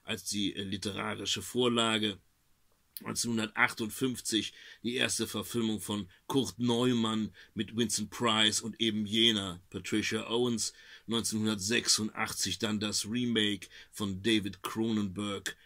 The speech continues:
mit Jeff Goldblum und, äh, Gina Davis. Wir beschäftigen uns aber hier mit der literarischen Vorlage, die bereits nach knapp einem Jahr schon, äh, nach ihrer Veröffentlichung im amerikanischen Playboy-Magazin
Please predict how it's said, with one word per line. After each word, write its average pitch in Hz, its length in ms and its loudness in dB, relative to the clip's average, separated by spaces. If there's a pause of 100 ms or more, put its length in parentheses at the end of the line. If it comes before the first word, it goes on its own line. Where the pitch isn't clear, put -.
(100)
mit 87 200 -6
Jeff 117 300 -2
Goldblum 101 640 -4
und, 90 320 -10
äh, 92 120 -10
Gina 95 360 -8
Davis. - 640 -8 (800)
Wir 139 220 4
beschäftigen 165 580 8
uns 139 220 0
aber 135 240 2
hier 135 400 8
mit 127 240 2
der 110 220 4
literarischen 110 720 0
Vorlage, 120 840 2 (320)
die 120 120 -4
bereits 120 560 0
nach 107 200 -8
knapp 113 400 -10
einem 151 480 4
Jahr 135 600 2
schon, 113 520 -2 (280)
äh, 104 200 -4
nach 113 340 -2
ihrer 104 260 -4
Veröffentlichung 110 840 -4
im 101 240 -6
amerikanischen 98 720 -6
Playboy-Magazin 101 1200 -4